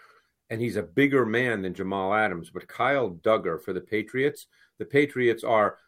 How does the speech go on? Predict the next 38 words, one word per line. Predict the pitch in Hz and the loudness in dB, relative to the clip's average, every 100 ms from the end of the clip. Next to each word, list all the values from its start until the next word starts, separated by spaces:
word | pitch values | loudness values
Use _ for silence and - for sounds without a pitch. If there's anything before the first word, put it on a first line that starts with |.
| _ - | _ -10
predominantly | 113 90 123 131 127 110 101 104 | -8 0 2 4 0 -2 -2 -4
a | 101 95 | -6 -8
big | 82 127 139 113 101 | -2 2 2 0 -6
nickel | 107 110 98 92 85 | -4 -4 -4 -4 -2
base | 101 104 - - | -2 -2 -6 -12
defense. | 95 98 - 85 - | -8 -8 -8 -12 -8
They | 95 | -8
play | 90 117 | -2 0
with | 104 90 - | 0 -4 -6
three | 104 117 | -8 -8
safeties. | 110 107 92 - 76 - | -6 -4 -4 -6 -14 -10
They | |
play | 90 101 | -8 -4
with | 98 87 | -4 -4
McCourty | 87 - 113 127 131 101 | -8 -6 -2 0 0 -4
as | 95 | -6
the | 92 | -12
post | - 135 139 - | -6 -4 -2 0
safety, | 143 135 139 135 - _ | -2 0 -6 -8 -16 _
and | 110 110 | -6 -4
they | |
play | 104 110 | 0 0
with | 104 98 | -2 -2
Adrian | 117 135 120 127 117 | -2 -2 -2 -4 -4
Phillips | - 113 110 110 | -2 0 0 -4
and | - 101 | -8 -10
Kyle | - 107 104 95 | -2 2 2 2
Dugger | 101 98 104 - - 110 | 0 2 2 0 -8 -6
as | 101 | -2
essentially | 104 - 131 117 107 101 | -2 -2 -4 -2 -4 -4
hybrid | 110 120 113 110 104 | 2 2 2 0 0
linebacker | 104 107 107 98 98 95 | 0 -2 0 0 0 -4
safeties. | - - 98 - - - - _ _ _ _ _ - 98 | -6 -4 -4 -4 -20 -20 -20 _ _ _ _ _ -10 6
Dugger | 143 160 139 107 | 8 8 8 4
can | - 117 | 2 -6
do | 98 127 117 | -4 -4 -4
more | 107 113 117 | -2 2 2
things | 98 - 147 107 87 | 0 -4 -4 -4 -8